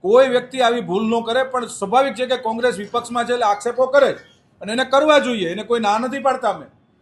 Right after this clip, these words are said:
પરંતુ એને પણ એમના ઘરમાં ઝાંકીને જોવું જોઈએ કે કોંગ્રેસના અનેક આગેવાનોના ઘરના ગેરકાયદેસર મકાનો બન્યા છે, એના કમ્પ્લીશન નથી આવ્યા અને એની અંદર આકારણી પણ નથી થઈ.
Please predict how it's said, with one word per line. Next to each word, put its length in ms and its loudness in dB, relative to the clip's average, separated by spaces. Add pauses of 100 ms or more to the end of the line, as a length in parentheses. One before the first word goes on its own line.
પરંતુ 400 -4
એને 260 0
પણ 180 -2
એમના 340 0
ઘરમાં 360 -2
ઝાંકીને 380 -4
જોવું 260 -6
જોઈએ 160 -6
કે 120 -2
કોંગ્રેસના 500 -4
અનેક 420 -2
આગેવાનોના 800 -2 (260)
ઘરના 380 0 (240)
ગેરકાયદેસર 560 -2
મકાનો 400 -2
બન્યા 300 0
છે, 120 -2 (380)
એના 120 -8
કમ્પ્લીશન 540 -2
નથી 260 -4
આવ્યા 200 2
અને 160 -2
એની 160 -6
અંદર 360 -4 (120)
આકારણી 360 -4
પણ 160 -6
નથી 240 -4
થઈ. 160 -14